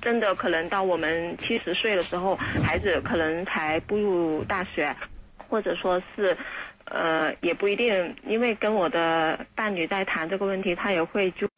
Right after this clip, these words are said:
结说，如果我们没有七十岁，或者说中途出了什么意外，包括工作，呃，能不能持续这样子的话，就对于这个孩子是，嗯，就说可控或者说是不利的，所以他，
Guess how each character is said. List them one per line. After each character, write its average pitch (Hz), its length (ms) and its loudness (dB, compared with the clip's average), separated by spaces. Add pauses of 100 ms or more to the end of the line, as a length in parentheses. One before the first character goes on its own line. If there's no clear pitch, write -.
结 180 160 0
说， 185 260 0 (380)
如 208 120 4
果 214 120 4
我 170 160 4
们 165 260 -2
没 170 220 -2
有 170 140 4
七 196 200 -2
十 175 140 -2
岁， 180 320 0
或 196 180 0
者 165 140 2
说 180 160 0
中 196 220 0
途 180 180 0
出 - 160 -2
了 175 100 2
什 160 120 -2
么 156 120 0
意 196 160 0
外， 185 260 2
包 175 180 0
括 180 200 0
工 202 280 0
作， 202 300 2 (460)
呃， 160 500 0 (120)
能 175 180 2
不 202 80 0
能 170 240 2
持 165 220 0
续 190 260 0
这 214 80 -2
样 190 160 0
子 170 100 -4
的 165 80 -2
话， 175 260 -2 (520)
就 226 180 2
对 247 200 2
于 196 160 2
这 214 100 2
个 202 80 2
孩 160 300 0
子 160 320 -2
是， 175 420 2 (420)
嗯， 160 440 -2
就 208 140 2
说 196 320 2 (300)
可 175 220 0 (140)
控 233 320 0
或 247 100 0
者 185 140 2
说 190 200 2
是 220 140 -4
不 170 180 0
利 208 300 2
的， - 220 -2
所 202 180 -2
以 196 320 2
他， 208 460 0